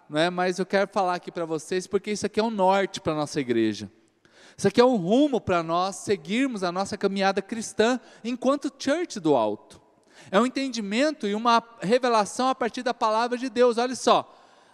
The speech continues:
ao ouvirem dizer que Jesus havia deixado os saduceus sem resposta, uh, olha pra mim, havia dois grupos fortes.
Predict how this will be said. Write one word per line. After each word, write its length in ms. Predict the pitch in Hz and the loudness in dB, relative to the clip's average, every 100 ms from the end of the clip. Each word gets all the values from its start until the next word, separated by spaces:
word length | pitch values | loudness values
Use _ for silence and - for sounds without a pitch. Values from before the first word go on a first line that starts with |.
| _ | _
ao 160 | 247 320 | 2 4
ouvirem 560 | 339 277 269 370 349 | 4 2 2 2 2
dizer 400 | 302 277 226 208 | 0 2 4 4
que 100 | 202 | 2
Jesus 360 | 196 226 220 277 | 0 2 2 0
havia 320 | 247 208 285 | 0 0 -4
deixado 680 | 277 247 - 208 165 156 - | -2 -4 -2 2 2 2 2
os 220 | 220 277 - | 4 6 4
saduceus 760 | 240 190 180 - - 180 156 | 0 0 -2 -2 2 4 4
sem 280 | - 247 302 | 0 -2 0
resposta, 840 | 214 175 - 180 196 185 - 123 98 _ _ - | 0 -2 -2 0 2 0 -6 -10 -10 _ _ 6
uh, 220 | 453 427 - _ _ - | 8 8 4 _ _ 0
olha 200 | 175 214 | 0 2
pra 140 | 196 | 0
mim, 220 | 220 254 - _ _ - | 0 0 -4 _ _ 4
havia 460 | 185 180 233 262 | 4 4 2 2
dois 420 | 196 233 269 185 | 6 4 4 -2
grupos 560 | 165 220 277 - 240 - | -4 0 0 -2 -6 -4
fortes. 840 | - 185 160 123 - - - - | 2 4 4 0 -6 -8 -8 -12